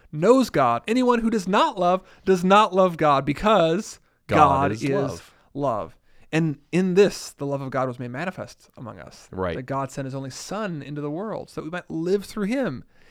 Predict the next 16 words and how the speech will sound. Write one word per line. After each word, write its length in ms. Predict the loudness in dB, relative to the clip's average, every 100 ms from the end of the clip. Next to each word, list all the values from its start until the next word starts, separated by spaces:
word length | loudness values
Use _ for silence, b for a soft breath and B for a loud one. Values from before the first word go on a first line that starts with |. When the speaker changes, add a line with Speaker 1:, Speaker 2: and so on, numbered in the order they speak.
| b
Speaker 1:
And 180 | -4 0
this 220 | 0 0
is 140 | 0 0
love. 400 | 0 0 -4 -12 -10
Not 320 | 0 2 2
that 60 |
Speaker 2:
Mm-hmm. 80 | 4
Speaker 1:
we 80 | 4
have 240 | 6 4 0 b b
loved 640 | -2 4 6 6 2 -8
God, 580 | -4 0 2 2 0 -2 -6
but 160 | -14 -4
that 220 | -2 0
he 180 | 0 -2
loved 460 | -2 -2 -2 -4 -4
us 520 | 2 2 2 -4 -8